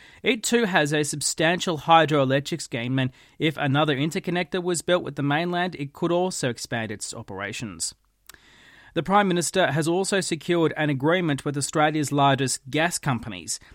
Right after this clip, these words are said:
that they will make more gas available for the domestic market. It follows an hour-long crisis meeting at Parliament House yesterday. Malcolm Turnbull said the gas giants risked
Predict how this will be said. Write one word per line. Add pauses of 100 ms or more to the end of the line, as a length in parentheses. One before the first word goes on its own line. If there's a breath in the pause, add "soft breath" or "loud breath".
(160 soft breath)
that
they
will
make
more
gas
available
for
the
domestic
market. (420 soft breath)
It
follows
an
hour-long
crisis
meeting
at
Parliament
House
yesterday. (420 loud breath)
Malcolm
Turnbull
said
the
gas
giants
risked